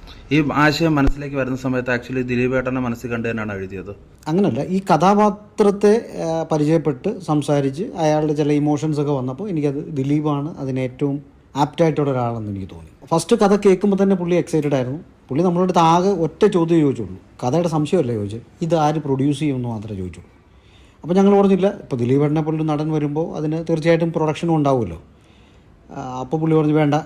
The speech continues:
Speaker 2: വേറെ പ്രൊഡക്ഷൻ ഒന്നും നോക്കണ്ട, അത് ഞാൻ തന്നെ ചെയ്തോളാമെന്ന്" പറഞ്ഞ് അത്രയും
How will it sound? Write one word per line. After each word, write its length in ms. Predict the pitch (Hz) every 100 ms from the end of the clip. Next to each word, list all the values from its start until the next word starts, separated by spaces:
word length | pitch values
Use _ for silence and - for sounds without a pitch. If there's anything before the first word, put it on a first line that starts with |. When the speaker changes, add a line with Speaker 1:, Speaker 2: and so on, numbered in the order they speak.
| - 139
Speaker 2:
വേറെ 220 | 139 139
പ്രൊഡക്ഷൻ 500 | - 123 127 - 143
ഒന്നും 200 | 139 170
നോക്കണ്ട, 360 | 139 117 113
അത് 220 | 117 120 131
ഞാൻ 340 | 117 113 120 127
തന്നെ 200 | 123 131 - _ _ - _
ചെയ്തോളാമെന്ന്" 560 | - 123 131 135 135 135
പറഞ്ഞ് 260 | 127 123 127
അത്രയും 460 | 123 160 156 151